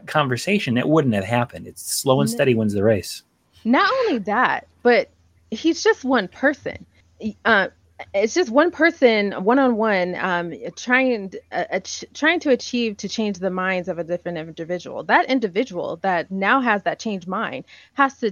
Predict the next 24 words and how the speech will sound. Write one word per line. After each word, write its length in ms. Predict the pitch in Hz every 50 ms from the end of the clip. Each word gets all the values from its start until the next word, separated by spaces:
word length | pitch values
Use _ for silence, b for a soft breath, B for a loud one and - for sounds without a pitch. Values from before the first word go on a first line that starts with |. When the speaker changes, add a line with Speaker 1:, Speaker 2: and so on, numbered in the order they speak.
| - _
Speaker 2:
take 400 | - - - 262 311 311 - _ 196
that 580 | 185 170 208 233 233 190 - - - - - b b b b b -
and 180 | 202 196 190 -
bridge 320 | - 233 269 269 208 214
it 140 | 240 233 208
to 180 | - - 226 - -
every 340 | - 247 269 285 349 311 -
other 540 | - 226 262 262 - 220 208 185 180 180 180 -
person 420 | - 277 302 285 - 220 196 185
he 320 | 196 - - 262 254 262 240
has 440 | 226 240 220 214 - _ _ _ 185 180 180 180
once 500 | 185 220 269 302 254 - - _ _ _
harbored 500 | _ - - 269 277 277 226 208 190 180
hate 280 | - - 285 330 - _ _ _
for. 320 | 180 - - - - - _ _ _ _
So 320 | _ _ 254 233 214 214
he 220 | 214 - 330 359 339
has 240 | 302 311 302 285 - _ _
to, 360 | - 247 233 226 214 196 - - -
or 200 | 180 196 180 -
he 240 | 185 - 330 392 392
or 60 | 403
she, 360 | - - - 311 311 208 -
or 160 | - - -